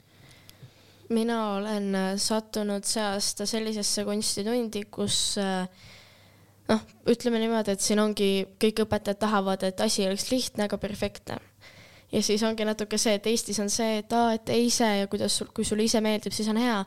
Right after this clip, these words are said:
Siin on see, et aa, et kui sul mingi siin see joon on valesti, siis on kohe paha ja üks hinne nagu, nagu halvemaks.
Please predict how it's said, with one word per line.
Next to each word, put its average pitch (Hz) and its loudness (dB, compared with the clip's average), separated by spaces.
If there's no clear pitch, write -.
Siin 226 4
on 220 -2
see, 220 2
et 202 -6
aa, 220 0
et - -6
kui 202 0
sul 202 -2
mingi 196 -4
siin 202 0
see 214 0
joon 202 2
on 202 -6
valesti, 208 -2
siis 196 -6
on 208 -6
kohe 208 -2
paha 208 0
ja 208 -10
üks - -4
hinne 190 -4
nagu, 202 -10
nagu 202 -6
halvemaks. 202 -2